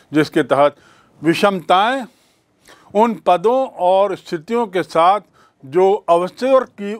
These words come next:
उचित समानता सबके लिए करवाएं। संक्षिप्त में रॉल्स के जो सिद्धांत हैं या रॉल्स का जो आधार है, उसको यहाँ पर एक आपके लिए एक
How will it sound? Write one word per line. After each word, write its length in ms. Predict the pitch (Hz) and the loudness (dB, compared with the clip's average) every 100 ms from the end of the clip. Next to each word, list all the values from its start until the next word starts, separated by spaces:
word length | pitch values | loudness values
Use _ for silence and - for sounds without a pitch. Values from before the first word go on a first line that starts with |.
| - | -6
उचित 380 | 208 - 277 - _ _ _ _ _ _ _ _ _ - | -6 -2 -4 -6 _ _ _ _ _ _ _ _ _ -6
समानता 640 | 170 165 170 165 - 156 147 | -2 2 0 0 -2 -2 0
सबके 500 | - 156 143 151 135 | -2 -4 -4 -4 -4
लिए 280 | 123 123 127 123 - | -2 -4 -4 -6 -4
करवाएं। 540 | 110 107 107 90 76 _ _ - - - _ _ _ _ _ _ _ - - - - - - | -4 -2 -4 -4 -12 _ _ -6 -6 -10 _ _ _ _ _ _ _ -20 -20 -20 -20 -20 -6
संक्षिप्त 540 | - 226 190 269 247 240 | 0 2 2 0 0 2
में 280 | 254 294 294 _ _ _ _ _ _ - - _ 135 | 2 0 -4 _ _ _ _ _ _ -20 -20 _ 0
रॉल्स 520 | 147 180 254 262 - | 4 4 2 -2 0
के 240 | 202 156 131 _ _ _ _ _ _ | 2 2 -2 _ _ _ _ _ _
जो 180 | 135 165 | -2 -2
सिद्धांत 580 | - 143 123 165 190 156 | -2 -4 0 0 0 -6
हैं 160 | 151 156 | -6 -4
या 140 | 139 | -2
रॉल्स 340 | 123 165 190 147 | 0 0 0 -2
का 120 | 156 | -4
जो 160 | 139 139 | 0 0
आधार 420 | 120 117 117 135 | 0 -2 -2 -4
है, 120 | 110 107 _ _ _ _ _ _ _ 180 | -8 -12 _ _ _ _ _ _ _ 0
उसको 320 | 175 202 165 | 0 2 0
यहाँ 200 | 143 147 | 2 0
पर 260 | 135 127 - _ _ _ _ _ 147 | 0 0 -2 _ _ _ _ _ 0
एक 260 | 156 156 | 0 0
आपके 340 | 147 147 - 139 | -2 -2 -4 -6
लिए 260 | 143 160 | -4 -4
एक 180 | 151 | -4